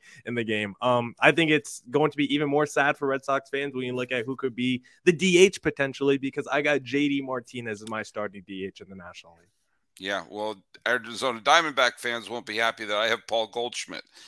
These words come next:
Speaker 2: as
Speaker 1: Oh.
Speaker 2: my D H. But, um, yeah, I mean, e-, uh, uh, but again, J D is also a former Diamondback.
Speaker 1: Yeah.
Speaker 2: Um, I, I'm fine with J D. I'm fine with Goldschmidt. I wanna see Goldschmidt in that lineup, uh, but J D has been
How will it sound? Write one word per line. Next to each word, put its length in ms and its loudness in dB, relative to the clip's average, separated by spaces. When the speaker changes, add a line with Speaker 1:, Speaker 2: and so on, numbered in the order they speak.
Speaker 2:
as 140 4
Speaker 1:
Oh. 60 2
Speaker 2:
my 200 2
D 240 -6
H. 340 -6
But, 200 -4
um, 240 0
yeah, 220 10
I 60 12
mean, 200 6
e-, 160 2
uh, 140 4
uh, 100 8
but 180 6
again, 300 8
J 200 6
D 100 0
is 120 0
also 280 4
a 40 0
former 320 -4
Diamondback. 540 -2
Speaker 1:
Yeah. 520 6
Speaker 2:
Um, 200 -4
I, 260 8
I'm 120 6
fine 360 6
with 100 -6
J 240 0
D. 340 -4
I'm 100 0
fine 240 4
with 120 -4
Goldschmidt. 480 -4
I 80 4
wanna 280 0
see 320 -8
Goldschmidt 420 -4
in 100 -6
that 160 -2
lineup, 340 0
uh, 200 0
but 160 -6
J 220 -2
D 200 -4
has 180 -2
been 360 -6